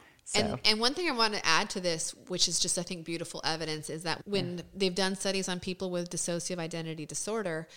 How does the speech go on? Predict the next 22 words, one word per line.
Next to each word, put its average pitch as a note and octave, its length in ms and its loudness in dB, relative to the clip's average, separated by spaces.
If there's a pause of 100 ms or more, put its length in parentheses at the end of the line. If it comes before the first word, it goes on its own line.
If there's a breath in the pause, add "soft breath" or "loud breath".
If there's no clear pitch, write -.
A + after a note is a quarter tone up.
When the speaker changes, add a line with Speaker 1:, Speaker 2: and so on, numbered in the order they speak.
(200 loud breath)
Speaker 2:
they F3+ 100 -2
found E3 380 -2
that, D3+ 160 -4
like, D3 260 -6
when D#3+ 180 -6
they're D#3 220 -4
in E3 220 -4
different D#3 400 -8 (200)
parts, - 680 -4 (220)
A D#3+ 100 -4
K D#3 220 -8 (160)
A D3+ 40 -8
personalities, D#3+ 880 -6 (100)
that, E3 520 4
like, D#3+ 220 -4
one D3+ 300 -2
will E3+ 80 -2
have F#3 180 -2
diabetes, F#3 720 -2
one D3+ 240 -4
will D#3 80 -4
have, F3+ 340 -4